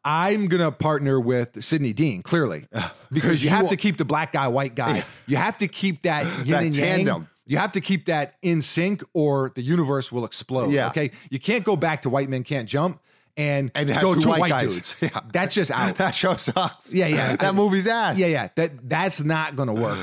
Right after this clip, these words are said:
Speaker 2: <sighs>
Speaker 1: Also, Sidney Dean, I feel like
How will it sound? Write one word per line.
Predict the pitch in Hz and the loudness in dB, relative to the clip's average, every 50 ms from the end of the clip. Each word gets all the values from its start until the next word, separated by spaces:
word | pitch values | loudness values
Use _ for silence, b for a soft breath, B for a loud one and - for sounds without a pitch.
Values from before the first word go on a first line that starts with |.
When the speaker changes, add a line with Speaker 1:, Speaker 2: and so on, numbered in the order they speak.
| 92 90 92 | -6 -8 -10
Speaker 2:
<sighs> | 131 120 - | -12 -8 -2
Speaker 1:
Also, | 165 185 202 208 180 - 160 143 135 123 110 - _ _ _ _ | 0 0 2 2 0 2 2 2 2 0 -2 -4 _ _ _ _
Sidney | - - - - 226 254 190 185 175 156 139 | -8 -4 0 0 2 2 2 2 2 0 0
Dean, | 120 113 170 170 165 151 139 127 110 104 95 - _ _ _ _ _ _ _ - | 0 2 2 4 4 2 2 0 -2 -4 -6 -10 _ _ _ _ _ _ _ -8
I | 135 139 123 | -6 -6 -6
feel | - - - 175 185 175 156 | -6 -4 -2 0 2 2 2
like | 143 139 135 127 120 - - | 2 2 0 -2 -4 -6 -12